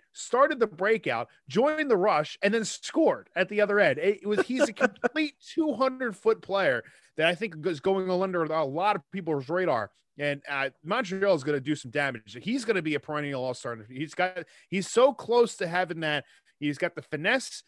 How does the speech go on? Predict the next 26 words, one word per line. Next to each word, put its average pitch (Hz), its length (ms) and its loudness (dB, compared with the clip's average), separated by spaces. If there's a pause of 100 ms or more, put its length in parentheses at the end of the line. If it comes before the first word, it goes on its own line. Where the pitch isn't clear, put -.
(120)
He's 165 120 -2
gotta 180 180 2
learn 180 180 2
that 160 160 -6 (160)
finish. 151 320 -4
And 131 80 -10
once 156 160 -8
he 170 100 -6
learns 165 320 -4
that, 175 220 0
I'm 127 100 -14
telling 156 220 -4
you, 147 60 -4
that 139 160 -4
kid's 123 180 -10
gonna 127 160 -16
be 120 80 -8
an 110 80 -8
all-star. 101 360 -18 (440)
Just 143 140 -10
wanted 151 140 -8
to 131 40 -12
throw 139 180 -4
that 117 60 -6
out 98 220 -8
there. - 180 -20